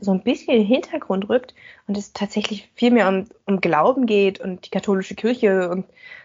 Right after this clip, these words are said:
und Sühne, aber weniger um, um diese ganzen Familienverbrechen, die sich da ereignet haben in den ersten zwei Filmen. Mm, interess-, interessante,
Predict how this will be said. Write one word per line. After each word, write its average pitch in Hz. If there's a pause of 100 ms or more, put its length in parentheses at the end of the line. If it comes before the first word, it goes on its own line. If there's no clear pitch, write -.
(560)
und 185
Sühne, 233
aber 185
weniger 247
um, 185 (800)
um 214
diese 214
ganzen 220
Familienverbrechen, 202
die 190
sich 190
da 180
ereignet 185
haben 185
in 185
den 180
ersten 190
zwei 190
Filmen. 190 (880)
Mm, 202
interess-, 226
interessante, 226